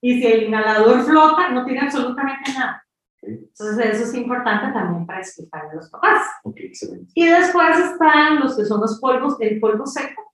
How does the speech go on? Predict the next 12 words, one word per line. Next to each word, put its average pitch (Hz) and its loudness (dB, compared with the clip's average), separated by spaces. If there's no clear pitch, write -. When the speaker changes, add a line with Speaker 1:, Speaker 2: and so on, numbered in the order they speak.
Speaker 2:
Ujú. - -10
Speaker 1:
¿verdad? 208 -2
Que 214 -2
el 196 -2
polvo 190 -4
seco 214 -2
sí 220 -2
es 214 4
diferente, 277 0
el 180 -4
dispositivo, 254 -6
depende 190 -6